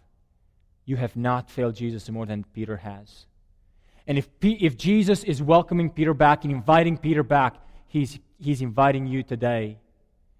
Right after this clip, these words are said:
This is the message of Easter. No matter how ma-, how much, how many times, how bad you have failed God, he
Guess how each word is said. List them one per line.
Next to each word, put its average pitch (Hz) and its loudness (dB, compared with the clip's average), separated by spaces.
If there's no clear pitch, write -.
This 160 0
is 165 -6
the 165 -4
message 151 -4
of 131 -4
Easter. 127 -10
No 147 2
matter 156 2
how 131 -2
ma-, 127 -2
how 131 -4
much, 135 -4
how 143 -2
many 127 -2
times, 139 -8
how 139 -4
bad 135 -2
you 135 -12
have 123 -10
failed 123 -4
God, 110 -4
he 131 -4